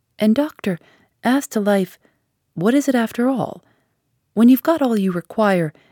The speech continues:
and you know that you will never want, that is all. I have friends, good friends, like you, Doctor Seward."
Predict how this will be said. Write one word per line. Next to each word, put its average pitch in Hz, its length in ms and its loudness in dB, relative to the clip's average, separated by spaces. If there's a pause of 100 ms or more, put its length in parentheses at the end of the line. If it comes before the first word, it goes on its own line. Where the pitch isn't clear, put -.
and 190 140 0
you 185 80 2
know 202 340 2 (160)
that - 200 -4
you 190 80 -4
will 185 80 0
never 180 260 0
want, 208 460 -2 (500)
that 160 220 -2
is 208 120 -2
all. - 380 -2 (800)
I 175 120 -6
have 170 140 -6
friends, - 520 -10 (340)
good 294 220 0
friends, - 480 -10 (100)
like 160 220 -6
you, 294 120 2
Doctor - 320 -10
Seward." - 440 -12